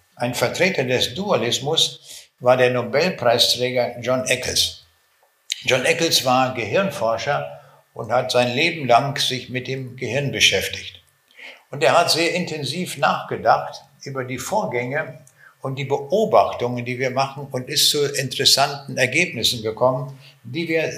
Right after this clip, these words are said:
sehr schnell nachempfinden können. Und zwar hat er sich besonders beschäftigt mit Sinnestäuschungen und mit Wahrnehmungstäuschungen. Diese drei Männer mit Hut, die wir hier sehen, sind alle, wenn man's nachmisst, gleich groß.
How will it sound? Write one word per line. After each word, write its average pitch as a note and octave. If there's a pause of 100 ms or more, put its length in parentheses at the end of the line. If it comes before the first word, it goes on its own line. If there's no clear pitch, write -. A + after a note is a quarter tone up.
sehr D#3
schnell C#3+
nachempfinden A2
können. F2 (380)
Und C#3+
zwar D#3
hat E3+
er D#3+
sich B2+
besonders C3+
beschäftigt D3
mit C3
Sinnestäuschungen E3 (340)
und C#3
mit A#2
Wahrnehmungstäuschungen. G#2 (480)
Diese E3+
drei C3+
Männer D#3
mit B2
Hut, G#3
die C3
wir B2
hier A#2
sehen, C#3+ (400)
sind E3
alle, E3
wenn C#3
man's B2
nachmisst, B2 (140)
gleich A#2
groß. -